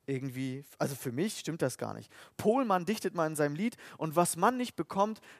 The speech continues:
das will man haben." Stimmt irgendwie, oder? Das ist so typisch wir Menschen. Und das ist auch ein Fehler von uns Christen, glaube ich, dass wir unzufrieden werden, weil wir die Vergangenheit glorifizieren.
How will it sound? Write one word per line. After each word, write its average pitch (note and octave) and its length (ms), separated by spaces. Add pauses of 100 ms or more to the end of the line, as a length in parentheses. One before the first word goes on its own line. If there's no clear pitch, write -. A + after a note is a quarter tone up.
das F3 360
will D3+ 160
man C3+ 280
haben." G2+ 400 (880)
Stimmt F#3+ 260
irgendwie, A2 280
oder? F3+ 220 (440)
Das D3+ 100
ist C#3+ 60
so F3 80
typisch A3 480 (220)
wir D3+ 300 (240)
Menschen. C3+ 580 (360)
Und F3 340 (320)
das G3 220
ist B3+ 100
auch G#3+ 140
ein G#3+ 80
Fehler B3 340
von A3+ 220
uns G#3 180
Christen, - 460
glaube C#3+ 300
ich, G#3+ 60
dass F3 180
wir E3+ 140
unzufrieden F#3 760
werden, F3+ 320 (220)
weil D3 180
wir F#3+ 80
die F3+ 120
Vergangenheit E3+ 600
glorifizieren. C3+ 1000